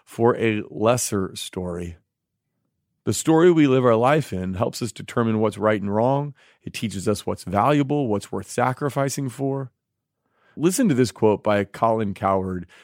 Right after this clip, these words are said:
He is a sports commentator, hosts a show on Fox, a radio show on Fox, used to be on E S P N.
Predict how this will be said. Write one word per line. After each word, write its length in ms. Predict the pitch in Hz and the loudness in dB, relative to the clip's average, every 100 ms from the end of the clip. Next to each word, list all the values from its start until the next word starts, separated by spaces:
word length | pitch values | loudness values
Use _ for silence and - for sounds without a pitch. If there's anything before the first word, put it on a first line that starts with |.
| _ | _
He 380 | - 127 123 - | 0 2 0 -2
is 320 | 110 110 104 | 0 0 0
a 320 | - 104 98 - _ | -2 -2 -2 -6 _
sports 400 | - - 127 123 | -14 -2 0 0
commentator, 720 | - 107 98 95 - 92 90 92 | 0 0 0 -2 -4 -6 -4 -4
hosts 340 | 95 117 - - | 0 0 0 -8
a 80 | |
show 420 | 104 - 107 104 98 | -6 0 2 2 0
on 400 | 98 101 92 87 _ _ | -2 -2 -2 -4 _ _
Fox, 560 | - 117 110 107 - - | -2 4 6 4 2 -6
a 80 | |
radio 300 | 98 101 107 | -2 2 2
show 200 | 98 - | 0 2
on 120 | 104 92 | 0 2
Fox, 420 | - 98 98 - | 4 4 4 0
used 160 | 101 | -6
to 60 | - | -4
be 120 | 101 | -2
on 200 | 101 98 | 0 0
E 100 | 98 | -2
S 140 | 101 - | -4 -6
P 240 | - 98 | -6 -4
N. 300 | 95 98 90 | -2 -2 -6